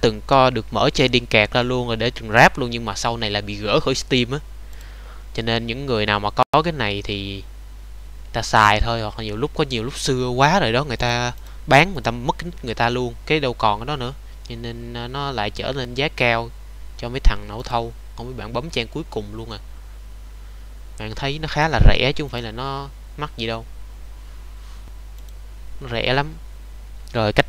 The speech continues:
kiếm artwork, artwork free nữa thì các bạn vô đó nó cũng có. Nói chung là các bạn cũng phải,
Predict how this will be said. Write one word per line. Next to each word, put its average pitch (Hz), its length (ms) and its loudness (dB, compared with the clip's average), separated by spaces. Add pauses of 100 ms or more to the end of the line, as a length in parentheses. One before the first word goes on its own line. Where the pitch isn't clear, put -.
kiếm 156 180 4
artwork, - 360 -6 (180)
artwork 120 300 2 (160)
free 143 320 12
nữa 131 140 8
thì 117 120 10
các 139 100 6
bạn 113 180 6
vô 131 180 6
đó 151 120 6
nó 165 100 0
cũng 131 180 -4
có. 165 260 4
Nói 202 200 0
chung 147 180 0
là 117 80 0
các - 180 -4
bạn 113 160 4
cũng 151 120 -6
phải, 139 180 2